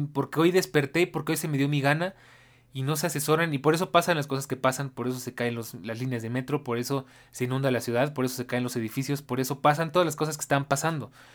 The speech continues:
porque se toman las decisiones de manera muy improvisada. Entonces, lo que yo pienso que es lo que se debería de hacer, y creo que mucha gente conmigo estará de acuerdo,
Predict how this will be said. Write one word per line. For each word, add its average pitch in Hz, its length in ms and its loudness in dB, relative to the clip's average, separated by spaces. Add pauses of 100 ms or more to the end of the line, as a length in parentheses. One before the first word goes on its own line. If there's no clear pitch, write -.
(340)
porque 147 300 0
se 151 100 -2
toman 170 300 2
las 170 100 2
decisiones 156 560 -2
de 147 80 0
manera 151 220 0
muy 160 180 -2
improvisada. 135 600 2
Entonces, 127 440 -4 (680)
lo 160 400 -2 (300)
que 165 300 0
yo 202 480 6
pienso 220 460 2
que 156 100 -2
es 151 120 -2
lo 151 200 2
que - 80 -16
se - 120 -4
debería 151 220 0
de 143 40 6
hacer, 127 300 0
y 139 100 -6
creo 123 240 -4
que 127 100 -10
mucha 127 200 -6
gente 123 220 -6
conmigo 117 340 -6
estará 110 180 -6
de 120 80 0
acuerdo, 143 380 0